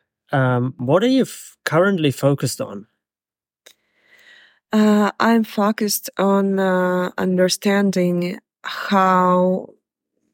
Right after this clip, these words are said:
Speaker 2: a startup, uh, which I founded three years ago, can scale and bring bigger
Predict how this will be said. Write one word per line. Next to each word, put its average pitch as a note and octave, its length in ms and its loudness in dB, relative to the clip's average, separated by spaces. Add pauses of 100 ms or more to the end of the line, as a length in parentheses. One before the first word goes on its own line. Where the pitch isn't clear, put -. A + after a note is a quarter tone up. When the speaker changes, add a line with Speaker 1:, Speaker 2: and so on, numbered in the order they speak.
(180)
Speaker 2:
a - 60 -20
startup, F3+ 800 -2 (360)
uh, E3+ 80 -4
which E3+ 500 -2 (100)
I E3 540 0 (140)
founded E3+ 600 -2
three - 360 -6
years E3+ 360 -2
ago, E3+ 480 2 (800)
can E3+ 220 0
scale F#3 760 2 (140)
and E3 340 -2
bring E3+ 420 -2 (1400)
bigger F3 480 0